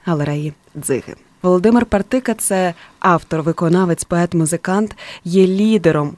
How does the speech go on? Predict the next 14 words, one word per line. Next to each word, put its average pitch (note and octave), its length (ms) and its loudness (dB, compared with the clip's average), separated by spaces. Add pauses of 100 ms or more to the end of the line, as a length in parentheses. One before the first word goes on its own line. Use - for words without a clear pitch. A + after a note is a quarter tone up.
власного D#3+ 480 0
колективу F3+ 540 -2
«Володимир E3 600 2
Партика E3 440 -4
Бенд». D#3+ 360 -2 (400)
Молодий E3+ 300 4
чоловік F3 400 0
стверджує, F3+ 520 0
що D3+ 160 -4
намагається D#3 560 -2
донести D3+ 360 -2
до D3 120 -2
людей D3+ 320 -2
те, F#3 240 -4